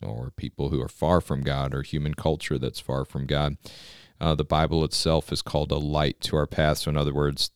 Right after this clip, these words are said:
the path of our life would be shrouded in darkness, but when we open the Word of God,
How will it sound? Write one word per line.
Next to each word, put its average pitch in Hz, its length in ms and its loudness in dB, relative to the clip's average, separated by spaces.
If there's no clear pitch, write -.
the 71 180 -2
path - 400 0
of 71 160 -2
our 73 140 2
life 73 540 0
would 76 200 -6
be 73 100 0
shrouded 71 500 0
in 65 140 -4
darkness, 82 480 4
but 65 240 -4
when 71 160 -2
we 73 160 -2
open 69 380 -2
the 67 80 -4
Word 71 440 0
of 69 140 -6
God, 73 480 2